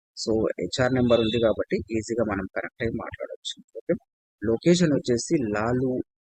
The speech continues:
హైపర్ మార్కెట్, సారీ, లులు హైపర్ మార్కెట్ అంటే మన, ఆ, ఏడా కుకట్పల్లి, కుకట్పల్లి బి అంటే కేబిహెచ్పి నుంచి కొంచెం లోపలికి వెళ్తే ఉంది. అది తెలిసే ఉంటది ఇది.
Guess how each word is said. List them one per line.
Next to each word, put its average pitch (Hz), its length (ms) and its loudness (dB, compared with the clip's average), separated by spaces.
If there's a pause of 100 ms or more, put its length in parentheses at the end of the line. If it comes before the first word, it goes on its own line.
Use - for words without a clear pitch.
(120)
హైపర్ 117 300 -2
మార్కెట్, - 580 -12
సారీ, 110 280 0 (500)
లులు 120 280 4
హైపర్ 120 320 4
మార్కెట్ 117 380 0
అంటే 113 260 2 (500)
మన, 104 80 -2 (440)
ఆ, 90 40 6 (600)
ఏడా 120 200 4
కుకట్పల్లి, 120 640 2 (560)
కుకట్పల్లి 123 500 2 (140)
బి 113 180 4
అంటే 101 300 2 (100)
కేబిహెచ్పి 127 960 2 (120)
నుంచి 117 440 0
కొంచెం 113 320 0
లోపలికి 113 440 2
వెళ్తే 113 180 2
ఉంది. 92 340 -2 (960)
అది 143 100 6
తెలిసే 135 340 4
ఉంటది 117 300 2
ఇది. 101 200 0